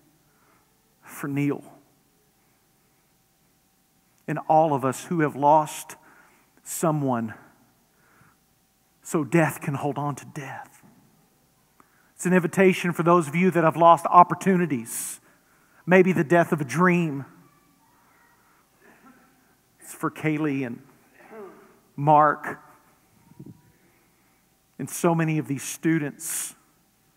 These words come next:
because death isn't just the loss of a loved one. Sometimes it's the loss of what you thought ought to happen.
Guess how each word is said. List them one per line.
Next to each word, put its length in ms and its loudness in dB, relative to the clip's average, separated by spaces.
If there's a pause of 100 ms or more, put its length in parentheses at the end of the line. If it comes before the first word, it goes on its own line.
(2000)
because 280 -4
death 440 4
isn't 400 0 (180)
just 500 -4 (800)
the 80 -4
loss 380 4
of 80 -6
a 40 0
loved 280 0
one. 200 -4
Sometimes 640 -4
it's 160 -12
the 100 -4
loss 400 0
of 120 -8
what 320 -4
you 200 -8
thought 600 0
ought 380 -4
to 140 -10
happen. 520 -10